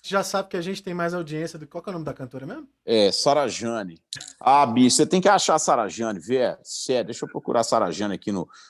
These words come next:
Speaker 2: no Spotify. Você viajou na maionese, você não achou a
Speaker 1: É,
Speaker 2: Sarah Jane, cara.
Speaker 1: a gente tem mais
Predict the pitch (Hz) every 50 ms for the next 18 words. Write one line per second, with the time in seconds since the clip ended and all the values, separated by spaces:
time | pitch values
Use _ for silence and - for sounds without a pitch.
0 | _ _ _ - - - - 113 107 - - - - - 95 98 95 90 - -
1 | 104 110 - - - - 143 143 - - 110 117 123 117 95 92 92 82 80 82
2 | 85 92 92 - - 95 90 95 90 82 - - - - - - 78 78 73 -
3 | - - 80 82 82 82 90 - - - - - 127 - - - 143 139 143 135
4 | 123 127 131 131 - - - - - -